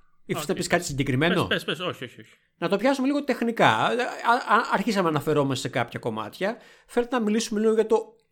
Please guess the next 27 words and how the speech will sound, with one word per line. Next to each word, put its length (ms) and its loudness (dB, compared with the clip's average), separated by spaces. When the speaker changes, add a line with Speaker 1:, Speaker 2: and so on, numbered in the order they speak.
Speaker 1:
ε, 40 -10
εικαστικό 600 2
ύφος 280 2
της 80 -6
ταινίας, 500 0
την 240 -2
φωτογραφία 680 -2
και 140 -4
το, 420 2
τα 120 -2
χρώματα 500 0
και 140 -4
λίγο 140 0
πολύ 240 -4
κομμάτια 400 0
που 120 2
ανέφερε 460 2
ήδη 180 -2
και 120 -8
ο 80 -2
Άκης. 460 -6
Να 120 -2
απαντήσω 360 2
λοιπόν 280 0
και, 340 -4
και 120 -6
εγώ. 380 -4